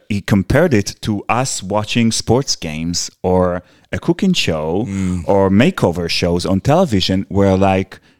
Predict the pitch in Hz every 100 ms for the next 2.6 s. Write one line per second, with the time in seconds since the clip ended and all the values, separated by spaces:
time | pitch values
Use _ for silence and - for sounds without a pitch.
0 | _ 98 135 147 117 113 104 98 123 -
1 | 85 87 85 98 - - 95 92 95 87
2 | 95 117 90 82 78